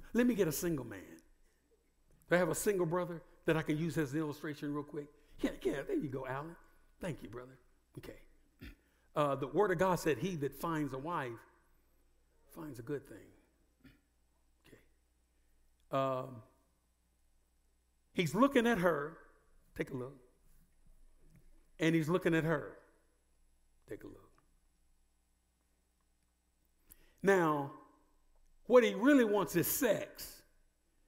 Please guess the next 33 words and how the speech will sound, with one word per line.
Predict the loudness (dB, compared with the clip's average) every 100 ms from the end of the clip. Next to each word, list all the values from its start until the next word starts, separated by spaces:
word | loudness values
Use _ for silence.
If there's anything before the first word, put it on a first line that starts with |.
| _ _ _ 0
He | 4
don't | 6 8
really | 8
want, | 6 4 2
he |
just | 2 0 -4
hunt, | -8 -10 -4 2
he's | 4 2
a | -2
hunter. | 0 0 -2 -10 -16 0
He's | 4 4
a | 2
predator. | -2 0 0 0 -6 -12 -16 _ _ _ _ _ _ _ _ _ _ 2
Now, | 4
he'll | 4 4
say | 4 4
anything | 4 4 2 2
to |
get | 2 6 6
it, | 4 -4 -14 -20 _ _ _ _ _ _ -20 _ _ -2
but | 0
he, | 0 0
but | 0
he's | 0 -2
a | -4
predator. | -2 -2 -2 -10 -16 -20 _ _ _ _ _ _ -20 -20 _ _ _ _ _ _ _ -20 _ _ _ _ _ _ _ _ -16
She's | -2 6 10 10 10
by | 4 6
herself. | 6 4 2 -2 -2 -6
Come | -2
on | 0
over | 0 0
here. | -4 -6